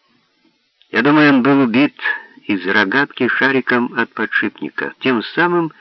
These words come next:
чем их девка стреляет. Может, она это и сделала. Джинелли замолчал, некоторое время размышляя.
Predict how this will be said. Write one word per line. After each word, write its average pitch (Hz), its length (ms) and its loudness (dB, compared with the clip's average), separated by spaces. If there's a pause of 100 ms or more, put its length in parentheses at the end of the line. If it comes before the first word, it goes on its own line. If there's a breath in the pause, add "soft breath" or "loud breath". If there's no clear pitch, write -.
(580 soft breath)
чем 143 240 -2
их 107 340 -6
девка 120 400 0
стреляет. 107 720 -6 (460)
Может, 147 300 0
она 98 280 2
это 123 220 -6
и 87 160 -4
сделала. 92 460 -8 (3750)
Джинелли 110 720 2
замолчал, 92 720 -2
некоторое 104 600 -2
время 101 340 -2
размышляя. 85 840 -6